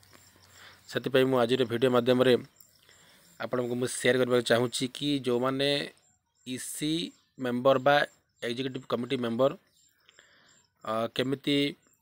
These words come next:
ଦେବେ, ଅ, ଏସ୍ ଏଚ୍ ଜି ୱାଇଜ୍ କେମିତି ରହିବ,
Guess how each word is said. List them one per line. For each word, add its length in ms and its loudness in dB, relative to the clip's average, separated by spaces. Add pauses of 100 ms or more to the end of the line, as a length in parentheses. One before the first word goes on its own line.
(920)
ଦେବେ, 460 0 (1080)
ଅ, 140 -6
ଏସ୍ 160 -4
ଏଚ୍ 80 -2
ଜି 60 2
ୱାଇଜ୍ 220 6
କେମିତି 280 0
ରହିବ, 260 4